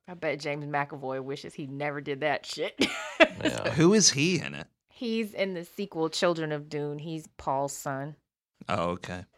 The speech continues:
Speaker 1: Mm-mm.
Speaker 3: That's fun.
Speaker 1: Hmm.
Speaker 3: <laughs>
Speaker 2: That's gotta be a good feeling and a bad feeling that it took, like, fucking forty years of just mishaps to get,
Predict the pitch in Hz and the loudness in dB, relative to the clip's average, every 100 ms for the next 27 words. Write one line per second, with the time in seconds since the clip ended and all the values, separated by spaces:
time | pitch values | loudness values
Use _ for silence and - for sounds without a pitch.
0 | _ _ _ - 160 - 98 - _ _ | _ _ _ -16 -16 -14 -18 -18 _ _
1 | _ - 110 - 92 73 71 _ _ _ | _ -4 -2 0 -2 -4 -4 _ _ _
2 | - - 214 170 - - - - - 208 | -12 4 4 4 -2 -14 -18 -20 -4 -2
3 | - - - - - - - - - 254 | -2 -4 -4 -6 -12 -10 -12 -12 -6 4
4 | 370 277 214 143 107 98 117 127 - 156 | 6 6 10 10 8 6 6 6 6 4
5 | 147 104 107 98 90 90 87 95 85 80 | 6 6 6 6 8 8 8 2 0 0
6 | 82 95 117 - 160 - 101 73 - _ | 0 0 0 0 0 4 2 2 -8 _
7 | _ _ _ _ - - - 110 82 - | _ _ _ _ -20 -16 -12 -8 -8 -10
8 | - 120 127 123 98 87 98 95 82 80 | -2 2 4 4 4 4 6 4 2 -2
9 | 69 - 85 78 - 87 78 82 85 - | -4 -6 -4 -2 -4 -6 -2 0 2 4
10 | 78 76 - - - - 73 82 73 | 6 6 2 -6 -8 -10 -4 -2 -2